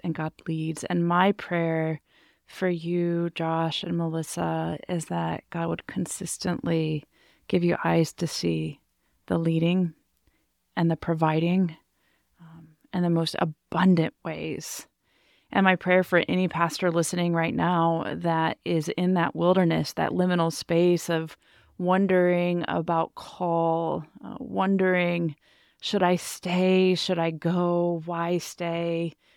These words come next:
This is not what we imagined. This is not what we thought." My prayer is that God would give them eyes to see the provision and the guiding and the wilderness. And so, Josh and Melissa, you've been so helpful in this. I think,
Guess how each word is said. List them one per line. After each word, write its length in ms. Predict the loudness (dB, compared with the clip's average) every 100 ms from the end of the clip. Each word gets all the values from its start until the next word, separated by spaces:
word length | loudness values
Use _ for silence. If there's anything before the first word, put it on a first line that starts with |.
| _ -4
This 180 | -4
is 160 | -2 0
not 380 | 2 4 4 2
what 240 | -4 -6
we 100 | -6
imagined. 520 | -2 0 0 0 0 0
This 140 | -2
is 120 | -4
not 260 | -2 -2 -4
what 100 | -6
we 120 | -8
thought." 440 | -10 -8 -6 -4 -4
My 140 | -6
prayer 340 | -8 -6 -2 -2
is 140 | -4
that 180 | -10 -10
God 260 | -8 -6
would 140 | -8 -6
give 240 | -6 -6
them 340 | -2 0 0 -2 -4
eyes 400 | -4 -2 -2 -4
to 140 | -6
see 600 | -6 -4 -2 -2 -2 -6 _ _ _ _ _ _
the 100 | -4
provision 920 | -2 0 4 4 4 4 4 2 0 -4 -10 -14 _ -10
and 160 | -6
the 80 | -6
guiding 720 | -6 -4 -4 -4 -4 -4 -6 -10 _ -4
and 140 | -2
the 80 | -2
wilderness. 640 | -4 -2 0 0 -2 -4
And 180 | -2 -2
so, 100 | -2
Josh 400 | -4 0 2 0
and 80 | 0
Melissa, 300 | 0 0 -2
you've 240 | 0 -2
been 160 | -2 -4
so 180 | 0 0
helpful 640 | 0 -4 -4 0 0 -2 _ _ _ _ _ 2
in 140 | 4
this. 240 | 4 2
I 80 | -2
think, 360 | -2 -4 -4